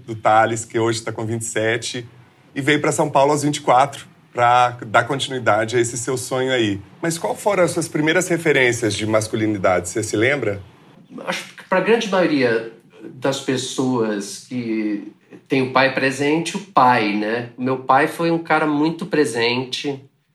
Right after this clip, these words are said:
Speaker 2: era um homem de muito humor, vivia intensamente, uma vida muito louca, e ele morreu muito cedo. Ele morreu quando eu tinha dezoito anos, um ano, exatamente um ano antes do, do meu filho nascer.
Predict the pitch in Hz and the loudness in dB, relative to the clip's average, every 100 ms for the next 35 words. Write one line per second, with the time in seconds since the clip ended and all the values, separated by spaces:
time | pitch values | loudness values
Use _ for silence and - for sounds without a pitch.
0 | _ - 113 117 113 117 120 107 107 110 | _ -10 -6 -2 0 0 -2 -4 -4 -2
1 | 135 135 139 120 104 110 127 143 143 139 | -2 -2 -4 -2 -2 0 4 6 4 2
2 | 113 113 107 123 127 127 117 147 143 143 | -4 -8 -6 0 2 2 0 2 2 2
3 | 113 113 117 123 135 135 - 127 110 110 | -2 -2 -2 0 -2 -4 -6 -4 -4 -4
4 | 107 107 110 110 110 104 123 143 - 147 | -6 -4 -6 -6 -4 0 0 -2 -4 -2
5 | 143 135 120 104 107 113 113 113 110 113 | -2 -2 -4 -2 -2 -2 -4 -2 0 0
6 | 113 127 131 113 123 120 - 117 - - | 0 0 0 -2 -4 -6 -8 -8 -6 -2
7 | 123 139 147 - 107 107 104 107 104 107 | 2 4 2 -2 -4 -2 -2 -4 -6 -4
8 | 113 123 127 117 - 123 120 143 151 - | -4 -4 -4 -6 -4 -4 -2 0 0 0
9 | 123 117 135 196 208 196 - 147 - 160 | 0 2 2 2 2 -2 -4 -8 -8 -4
10 | 202 214 208 202 190 202 196 180 180 - | -2 -2 -2 -2 0 0 2 0 -2 -4
11 | 147 151 147 151 151 - 160 151 131 127 | -4 -6 -2 0 0 0 0 0 0 0
12 | - 104 92 | -2 -6 -6